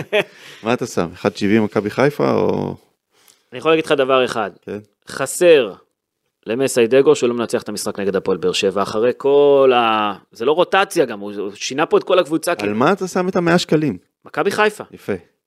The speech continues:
Speaker 2: חסר להם שלא.
Speaker 1: גם אני.
Speaker 2: אחרי ה-, שהוא זרק את המשחק הזה נגד רן, חסר לו שלא.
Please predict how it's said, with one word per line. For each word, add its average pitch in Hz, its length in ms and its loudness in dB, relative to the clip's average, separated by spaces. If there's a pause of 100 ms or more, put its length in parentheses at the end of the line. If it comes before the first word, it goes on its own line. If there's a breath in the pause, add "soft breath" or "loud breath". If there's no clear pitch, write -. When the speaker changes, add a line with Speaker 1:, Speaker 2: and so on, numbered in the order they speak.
(160)
Speaker 2:
חסר 208 280 0
להם 226 140 4
שלא. 214 420 4
Speaker 1:
גם 113 180 2
אני. 107 240 -2
Speaker 2:
אחרי 185 280 0
ה-, 180 640 4
שהוא 156 180 -2
זרק 175 200 2
את - 60 -4
המשחק 190 320 -2
הזה 180 140 0
נגד 151 220 2
רן, 233 240 0 (280)
חסר 254 400 0
לו 262 120 4
שלא. 233 360 4